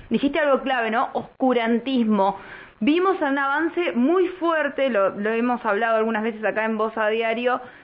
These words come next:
sobre, eh, los famosos discursos de odio, la gen-, los anticuarentenas, los anticiencias, que por ahí lo veíamos más reflejado en gobiernos como el de Donald Trump o como el de Jair Bolsonaro en Brasil.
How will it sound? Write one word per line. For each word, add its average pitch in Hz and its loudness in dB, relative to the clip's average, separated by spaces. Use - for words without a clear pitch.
sobre, 277 0
eh, 202 0
los 202 -2
famosos 226 0
discursos 196 0
de 190 0
odio, 240 2
la 190 -2
gen-, 202 -6
los 190 0
anticuarentenas, 208 -2
los 208 -4
anticiencias, 226 -2
que 240 2
por 226 0
ahí 240 -2
lo 262 2
veíamos 247 0
más 240 0
reflejado 233 0
en 220 -2
gobiernos 214 0
como 196 -2
el 196 0
de 190 0
Donald 208 0
Trump 240 -2
o 190 2
como 208 0
el 202 0
de 190 0
Jair 196 0
Bolsonaro 202 0
en 202 0
Brasil. 262 0